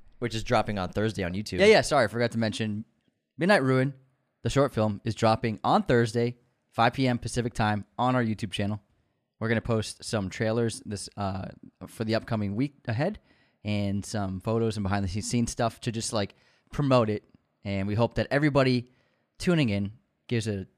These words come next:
Speaker 2: a little time to watch and then even rate it on Letterboxd and I M D B. That would
Speaker 1: Yeah.
Speaker 2: be great.
Speaker 1: It's only eighteen minutes. It's a
Speaker 2: Yeah.
Speaker 1: quick watch.
Speaker 2: It's eighteen minutes. Um, we're very excited to finally share it with the world. Now, Nick Martin, an executive producer on Midnight Ruin,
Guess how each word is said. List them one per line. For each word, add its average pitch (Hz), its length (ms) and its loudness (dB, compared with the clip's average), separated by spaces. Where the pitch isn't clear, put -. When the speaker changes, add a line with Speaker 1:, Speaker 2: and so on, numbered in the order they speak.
Speaker 2:
a - 80 -12
little 120 200 0
time 110 280 0
to 107 120 -8
watch 120 420 2
and 120 100 0
then 120 100 2
even 196 320 0
rate 135 260 2
it 190 140 2
on 127 180 0
Letterboxd 135 420 0
and 120 100 -2
I 120 100 -2
M 131 100 0
D 123 80 0
B. 151 160 -2
That 98 140 -4
would - 80 -2
Speaker 1:
Yeah. - 0 -
Speaker 2:
be 107 120 0
great. 117 180 0
Speaker 1:
It's - 80 -4
only 208 120 0
eighteen 196 260 0
minutes. 180 240 -2
It's 110 120 -12
a - 20 -2
Speaker 2:
Yeah. 117 60 0
Speaker 1:
quick 165 140 2
watch. 139 280 0
Speaker 2:
It's 120 180 -2
eighteen 139 300 -2
minutes. 127 460 -4
Um, 98 400 -4
we're 117 220 0
very 120 240 4
excited 104 320 -4
to 87 60 -20
finally 101 240 -4
share 95 220 -4
it 90 40 -4
with - 100 -10
the 98 80 -6
world. 107 240 -8
Now, 127 240 6
Nick 120 260 -2
Martin, 143 420 4
an 117 120 -4
executive 117 480 0
producer 156 520 6
on 107 280 0
Midnight 107 260 -2
Ruin, 120 280 0